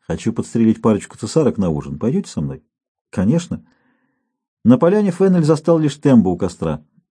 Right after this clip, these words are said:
Достав из рюкзака сухую одежду, Лью переоделся, сел на деревянный ящик с консервами, закурил.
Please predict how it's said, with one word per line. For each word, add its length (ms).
Достав 420
из 100
рюкзака 380
сухую 360
одежду, 380
Лью 200
переоделся, 680
сел 280
на 80
деревянный 440
ящик 380
с 60
консервами, 680
закурил. 580